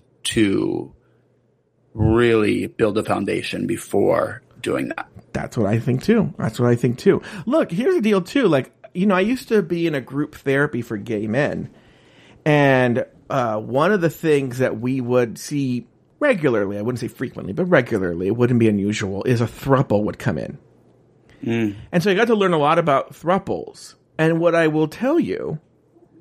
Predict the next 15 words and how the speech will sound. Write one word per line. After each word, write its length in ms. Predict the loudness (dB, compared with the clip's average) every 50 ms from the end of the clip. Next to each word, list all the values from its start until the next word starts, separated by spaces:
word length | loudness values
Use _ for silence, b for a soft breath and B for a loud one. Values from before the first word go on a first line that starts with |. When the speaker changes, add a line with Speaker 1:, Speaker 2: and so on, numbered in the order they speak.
| _ -10
Speaker 2:
from 220 | -2 0 0 2
my 180 | 2 2 2 2
observation, 640 | 0 -2 -4 -4 -4 0 2 2 2 0 -2 -2
maybe 160 | -2 -2 0 0
you 80 | -2
have 120 | -2 -2 -4
experience 580 | -8 -12 -10 -6 -4 -4 -4 -4 -6 -8 -8
with 100 | -8 -6
this, 120 | -6 -6 -4
so 80 | -4
you 140 | -4 -4 -4
can 120 | -4 -6
tell 140 | -6 -6 -6
me 100 | -6 -8
too. 320 | -6 -4 -4 -4 -4 -4